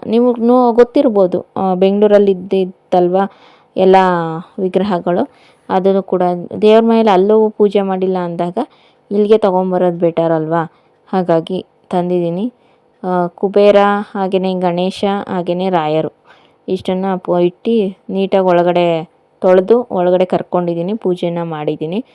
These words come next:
ನೋಡ್ತಾ ಇರ್ಬೋದು, ಈ ರೀತಿ ಸಾಂಬಾರನ್ನ ರೆಡಿ ಮಾಡಿ ಒಬ್ಬಟ್ಟು ಇಟ್ಟು,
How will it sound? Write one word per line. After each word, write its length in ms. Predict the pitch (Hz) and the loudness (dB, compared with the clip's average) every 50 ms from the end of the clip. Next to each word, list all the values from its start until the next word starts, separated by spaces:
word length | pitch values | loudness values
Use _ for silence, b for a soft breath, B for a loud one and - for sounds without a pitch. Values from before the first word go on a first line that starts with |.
| b b b b b b b b _ - 214 | b b b b b b b b _ -10 -6
ನೋಡ್ತಾ 320 | 190 196 196 196 - 202 | -4 -4 -2 0 2 2
ಇರ್ಬೋದು, 480 | 190 180 190 180 180 185 214 220 - 226 | 2 2 0 0 0 0 -2 -2 -4 -4
ಈ 140 | 208 190 | -4 -2
ರೀತಿ 300 | 180 180 180 180 - 185 | -2 -2 -2 -2 -4 -8
ಸಾಂಬಾರನ್ನ 540 | 185 - 190 175 175 175 175 175 170 175 180 190 | -6 -4 -4 -4 -4 -2 -4 -4 -4 -4 -4 -4
ರೆಡಿ 260 | 185 180 165 165 170 170 | -4 -4 -4 -4 -6 -6
ಮಾಡಿ 420 | 170 165 160 160 165 190 240 - b b b b b b b b b - | -6 -8 -8 -8 -8 -8 -10 -12 b b b b b b b b b -4
ಒಬ್ಬಟ್ಟು 500 | - 175 175 185 185 180 185 - - 180 | -4 0 2 2 2 2 2 0 -2 -2
ಇಟ್ಟು, 540 | 175 170 _ - 214 233 233 220 - - | -2 -4 _ -4 -2 -2 -2 -4 -8 -12